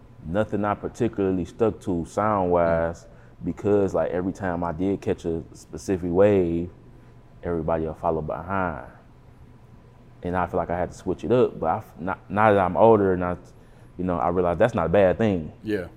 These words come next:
Speaker 1: That's actually a good thing.
Speaker 2: Mm-hmm.
Speaker 1: I used to get mad at it. Like, I don't get mad at the shit no more. Like, um, but what I did, I just stuck to my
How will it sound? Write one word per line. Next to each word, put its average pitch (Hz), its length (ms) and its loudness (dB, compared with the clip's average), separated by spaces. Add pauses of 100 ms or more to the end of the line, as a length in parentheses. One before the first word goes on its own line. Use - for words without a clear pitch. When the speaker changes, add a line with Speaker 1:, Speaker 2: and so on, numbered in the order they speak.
(140)
Speaker 1:
That's - 300 -4 (180)
actually 82 320 0
a 82 40 -12
good 95 220 2
thing. - 380 -12
Speaker 2:
Mm-hmm. 113 360 -8 (300)
Speaker 1:
I 85 80 -2
used 104 120 0
to 82 40 -6
get 78 160 -6
mad 98 300 0
at 69 60 -4
it. 50 180 -8
Like, 64 200 -8 (120)
I 98 120 -8
don't 92 100 -6
get 82 120 -6
mad 95 200 2
at 80 100 -6
the - 40 -20
shit 64 200 -12
no 67 80 -12
more. 67 240 -14
Like, 52 180 -8 (1000)
um, 90 600 0 (1600)
but 90 160 4
what 90 140 4
I 110 120 10
did, 98 320 4
I 80 120 2
just 90 260 -6
stuck 95 240 -2
to 95 220 4
my 87 140 -2